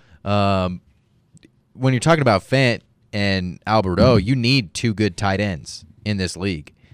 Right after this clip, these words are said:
You know, uh, running double tight end formations, uh, that, that's a good recipe.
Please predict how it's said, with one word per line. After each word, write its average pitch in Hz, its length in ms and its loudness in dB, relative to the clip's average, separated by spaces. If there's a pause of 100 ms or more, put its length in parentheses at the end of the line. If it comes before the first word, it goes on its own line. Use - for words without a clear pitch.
(280)
You 87 120 -8
know, 87 340 -4
uh, 87 380 -4 (420)
running 107 360 0 (200)
double 110 260 0
tight 113 240 0
end 101 160 -4
formations, 98 760 -6 (380)
uh, 87 220 -4
that, 110 380 -2
that's 131 200 -2
a 165 40 -2
good 120 200 0
recipe. 113 440 -2